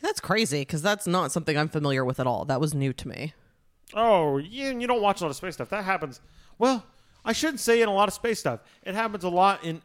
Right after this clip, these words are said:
Speaker 2: the Alien franchise.
Speaker 1: It has to, 'cause I was gonna say it didn't happen in Armageddon.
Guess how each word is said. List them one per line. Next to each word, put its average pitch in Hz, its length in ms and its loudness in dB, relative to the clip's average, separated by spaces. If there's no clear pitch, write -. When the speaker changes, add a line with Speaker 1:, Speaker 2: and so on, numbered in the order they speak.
Speaker 2:
the 147 240 -10
Alien 170 300 -2
franchise. 127 440 -6
Speaker 1:
It 190 100 0
has 240 280 2
to, 180 140 0
'cause 175 140 -2
I 185 60 4
was 180 100 0
gonna 180 100 0
say 165 260 2
it 147 80 0
didn't 156 200 -2
happen 151 240 0
in 151 140 0
Armageddon. 147 960 0